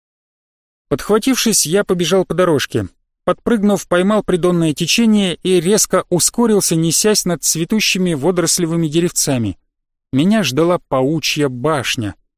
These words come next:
а в голове бурлила почти бессвязная каша из мыслей и эмоций. Вот ведь круто всё завернулось. Дурмыс, если он погиб из-за моего поручения, это моя вина.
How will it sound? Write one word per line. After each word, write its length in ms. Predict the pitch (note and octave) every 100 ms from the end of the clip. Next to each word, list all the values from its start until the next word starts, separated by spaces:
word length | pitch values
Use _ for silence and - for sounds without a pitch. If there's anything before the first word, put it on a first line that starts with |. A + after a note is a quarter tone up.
| _ _
а 120 | C#3 B2+
в 100 | A#2+
голове 460 | D3+ D#3+ C#3 G3+
бурлила 480 | C#3 E3 D#3+ G3+ F3+
почти 380 | E3 - - F#3
бессвязная 720 | D#3+ - - F3 E3+ F3 E3
каша 400 | - G3 G3 -
из 180 | E3 B2+
мыслей 420 | F3+ F3 E3+ E3+
и 260 | - F3 F3+
эмоций. 520 | F#3 E3+ - - C#3
Вот 400 | B2 C3+ F#3+ -
ведь 260 | D#3 F3 -
круто 500 | - F3 G#3+ - E3+
всё 240 | - F#3+
завернулось. 800 | D3 D3+ F3+ E3 G3 D#3 C3 - - _ _ _ _ _ _ _ _ _ _ _
Дурмыс, 1300 | - C3 D#3 D3+ C#3 C#3+ F3 F3 D#3+ D3 A#2+ - - B2
если 520 | G#2+ C#3+ - - D#3
он 220 | F3+ E3+
погиб 500 | - D3 D3 G3+ -
из-за 300 | E3 B2+ C#3+
моего 380 | E3 D#3+ D#3 F#3
поручения, 920 | E3 D#3 C#3 - G#3 F#3+ D3+ A#2+ F#2+ _ _ -
это 260 | D3+ -
моя 460 | D3 D#3 C3+ E3+ F3
вина. 460 | B2 D3+ D#3+ B2